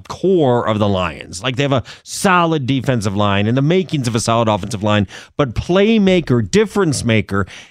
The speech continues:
And even though I really think Jonah Williams, the offensive lineman from Alabama, would be a fine pick at number eight,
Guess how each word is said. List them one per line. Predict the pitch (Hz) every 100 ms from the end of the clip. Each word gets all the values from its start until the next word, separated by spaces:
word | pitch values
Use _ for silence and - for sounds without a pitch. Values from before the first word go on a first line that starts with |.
| - -
And | 190 180
even | - 269 339
though | 320
I | 262
really | 180 247 254
think | 220 190
Jonah | 131 143 190 202
Williams, | 147 180 208 113 90
the | 131
offensive | 143 151 180 165 147
lineman | 139 147 160 156
from | 160
Alabama, | 160 175 160 170 180 190
would | 131 139
be | 127 156
a | 135
fine | - 143 170 226 214
pick | 123 113 - - -
at | 156 156
number | 165 160 147 139
eight, | 151 123